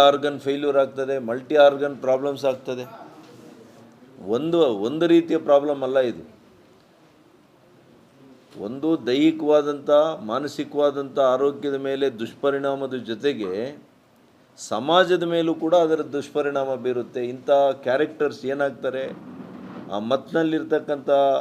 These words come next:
ಜನರು ಏನು ಬೇಕಾದರೂ ಮಾಡ್ತಾರೆ. ಅದಕ್ಕೆ ಮೊನ್ನೆ ಇಲ್ಲಿ ನಡೆದಂಥ ಮರ್ಡರೇ ನಿಮ್ಗೆ ಅದೊಂದು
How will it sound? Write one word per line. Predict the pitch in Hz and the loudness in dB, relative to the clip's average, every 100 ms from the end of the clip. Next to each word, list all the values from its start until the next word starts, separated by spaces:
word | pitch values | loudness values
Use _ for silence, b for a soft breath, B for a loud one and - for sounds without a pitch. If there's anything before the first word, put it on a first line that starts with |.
| - - - - - - _ b b b - 135 | -4 -12 -14 -16 -20 -20 _ b b b -4 -2
ಜನರು | 170 175 127 104 139 170 - 107 135 | 0 0 0 -2 -4 -8 -16 -4 0
ಏನು | 208 196 | 2 2
ಬೇಕಾದರೂ | 180 165 165 180 143 | 0 4 2 2 -2
ಮಾಡ್ತಾರೆ. | 123 117 107 113 90 - _ _ _ _ - - - - - - - | -4 -2 -2 -2 -6 -14 _ _ _ _ -20 -20 -20 -20 -20 -20 -6
ಅದಕ್ಕೆ | 127 143 135 | -4 -4 -4
ಮೊನ್ನೆ | 151 160 160 | -2 0 0
ಇಲ್ಲಿ | 156 147 | -2 -2
ನಡೆದಂಥ | 151 170 170 160 143 | 0 0 0 -2 0
ಮರ್ಡರೇ | 147 160 175 180 175 | 2 6 6 4 0
ನಿಮ್ಗೆ | 160 151 | 0 0
ಅದೊಂದು | 147 147 | 0 -2